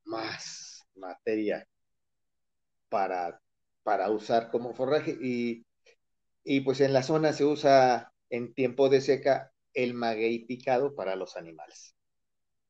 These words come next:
Pero como nosotros hacíamos las podas estacionalmente, cuando la planta está en, en estado vegetativo,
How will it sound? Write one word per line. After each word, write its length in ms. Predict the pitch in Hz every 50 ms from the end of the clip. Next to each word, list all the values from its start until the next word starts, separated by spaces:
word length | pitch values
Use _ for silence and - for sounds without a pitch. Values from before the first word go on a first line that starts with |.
| _ _ _ _ _ _ _ _ _ _ _ _ _ _ _
Pero 240 | - - - -
como 220 | - 104 95 90 90
nosotros 320 | 92 - 151 156 160 135
hacíamos 380 | 135 123 - 135 135 139 139 135
las 220 | 135 131 127 - -
podas 520 | - 135 135 127 117 95 87 - - _ _ _ _ _ _ _ _ _ _ _ _ _ _ -
estacionalmente, 1080 | 107 - - 123 110 - - 113 107 117 120 123 123 120 117 107 104 104 101 - - _ _ _ _ _ _ _ _ _ _ _ _ _ _ _ _ _ _ _ _ _
cuando 240 | 92 92 82 82
la 160 | 90 87 82 -
planta 300 | 101 98 98 101 104 107
está 320 | - - - 107 104 104
en, 280 | 101 101 90 87 87 - _ _ _ _ _ _ _ _ _ _ _ _ _ _
en 260 | 101 95 92 92 90
estado 420 | - - - 113 104 104 110 113
vegetativo, 760 | 113 110 107 - 113 - 120 117 - - 139 135 127 127 -